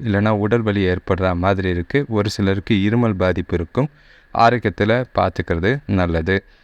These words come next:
ஆக மொத்தம் தனுசு ராசிக்கு கொஞ்சம் ஆரோக்கியமா பார்த்துக்க வேண்டிய ஒரு நாளா தான் இருக்கு. எல்லா விஷயத்துலையும் கவனம் தேவை, பொறுமை தேவை, நிதானம் தேவை. எதுக்கும் அவசரப்படாம நாளை கொண்டு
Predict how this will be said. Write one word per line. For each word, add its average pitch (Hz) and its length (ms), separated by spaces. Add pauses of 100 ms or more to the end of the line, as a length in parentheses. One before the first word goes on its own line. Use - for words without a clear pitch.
(180)
ஆக 135 280
மொத்தம் 110 340 (120)
தனுசு 98 340
ராசிக்கு 95 520
கொஞ்சம் 120 440 (220)
ஆரோக்கியமா 98 520 (440)
பார்த்துக்க 101 360
வேண்டிய 98 300
ஒரு 92 180
நாளா 90 340
தான் 104 180
இருக்கு. 101 360
எல்லா 117 380
விஷயத்துலையும் 98 600 (400)
கவனம் 110 420
தேவை, 101 340 (100)
பொறுமை 110 400
தேவை, 101 420
நிதானம் 101 500
தேவை. 95 380 (380)
எதுக்கும் 110 540
அவசரப்படாம 98 920
நாளை 95 400
கொண்டு 90 240